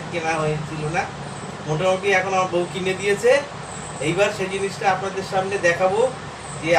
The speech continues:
আমরাই, আমি যে ভিডিওটা করবার জন্য যে জিনিসটা কিনেছি, আপনাদের না দেখাতে পারলে আমার ভালো লাগবে না, যার জন্য আজকে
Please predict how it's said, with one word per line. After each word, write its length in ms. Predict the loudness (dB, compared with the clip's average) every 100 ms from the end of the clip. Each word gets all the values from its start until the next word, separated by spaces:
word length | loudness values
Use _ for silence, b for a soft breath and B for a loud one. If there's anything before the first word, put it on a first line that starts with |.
| 4
আমরাই, 300 | 2 2 2 2 0
আমি 140 | 0 0 4
যে 100 | 6 4 0
ভিডিওটা 360 | -4 -2 -2 -2
করবার 300 | -4 -2 -2 -2
জন্য 140 | -6 -6
যে 60 | -6
জিনিসটা 300 | -6 -6 -6 -6
কিনেছি, 260 | -8 -4 -4
আপনাদের 300 | -2 -4 -2 -2
না 60 | -2 -2
দেখাতে 240 | -2 -2
পারলে 160 | -2 -2
আমার 140 | -2 0
ভালো 120 | 0 0
লাগবে 220 | -2 -6 -10
না, 40 | -12 -12 -14 -14 -6 2
যার 180 | 4 4
জন্য 180 | 0 2 2
আজকে 160 | 2 0